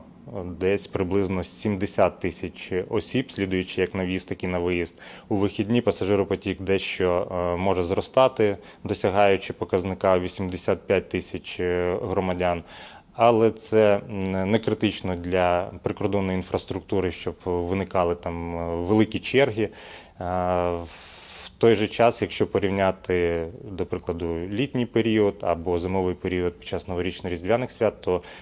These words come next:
звісно, що пасажиропотік в рази, е, більший, і це, е,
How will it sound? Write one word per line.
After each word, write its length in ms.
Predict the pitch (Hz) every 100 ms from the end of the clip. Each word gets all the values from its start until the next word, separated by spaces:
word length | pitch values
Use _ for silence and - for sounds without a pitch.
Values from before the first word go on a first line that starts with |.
| -
звісно, 300 | 92 101 104
що 220 | 90 -
пасажиропотік 840 | 92 92 98 92 90 - 85 107 -
в 120 | 87
рази, 520 | 98 87 90 101 92 107
е, 120 | 87
більший, 480 | 87 90 98 - 98
і 100 | 101
це, 220 | 85 -
е, 120 | 87